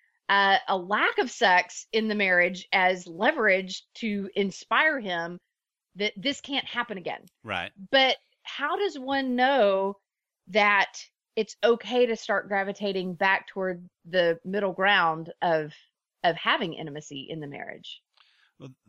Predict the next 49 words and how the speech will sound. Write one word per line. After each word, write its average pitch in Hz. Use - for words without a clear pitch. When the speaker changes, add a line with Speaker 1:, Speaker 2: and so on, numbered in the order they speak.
Speaker 2:
well, 120
to -
answer 147
that 151
question, 123
I 113
think 117
it 107
comes 113
down 110
to 107
when 104
you 107
can 120
reach 110
the 101
point 117
within 104
yourself 104
where 104
you 95
don't 101
feel 110
like 101
you're 98
using, 98
you're 113
being 107
used, 107
you're 95
actually 98
giving, 90
that 101
you're 101
actually 101
a 92
willing 104
participant, 101
that 104
you're 104
actually 98
the 85
best 104
in 101
you 95
is 87
there 92
and 85
present 92